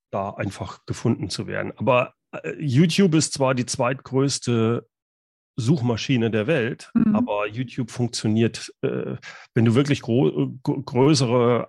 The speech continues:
Speaker 1: Leute, eine größere Anzahl an Leuten ansprechen willst, solltest du nicht die Strategien verwenden, die du für seo beim Blog oder so verwendest, weil
Speaker 2: Mhm.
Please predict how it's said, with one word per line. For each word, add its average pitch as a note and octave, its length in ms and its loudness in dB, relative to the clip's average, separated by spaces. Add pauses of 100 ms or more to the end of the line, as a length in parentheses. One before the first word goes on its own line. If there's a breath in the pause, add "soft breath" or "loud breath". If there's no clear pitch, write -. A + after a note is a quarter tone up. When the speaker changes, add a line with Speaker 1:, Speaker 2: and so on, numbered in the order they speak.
Speaker 1:
Leute, C3+ 380 0
eine A#2 300 -4
größere B2+ 300 0
Anzahl B2+ 280 -2
an A2 120 0
Leuten A2 280 -2
ansprechen A#2 500 -6
willst, A#2+ 240 -2
solltest A2+ 340 -4
du A2+ 60 0
nicht A2+ 300 -2 (760 loud breath)
die A2 100 -2
Strategien A2 680 0
verwenden, A2+ 440 0
die G#2+ 100 -4
du G#2+ 120 -4
für - 180 -4
seo A2+ 480 2
beim G#2 720 -4
Blog A#2+ 400 -2 (200)
oder G#2+ 200 -2
so A2 180 -2
verwendest, A2+ 680 -6
weil G#3+ 200 4
Speaker 2:
Mhm. A3 220 2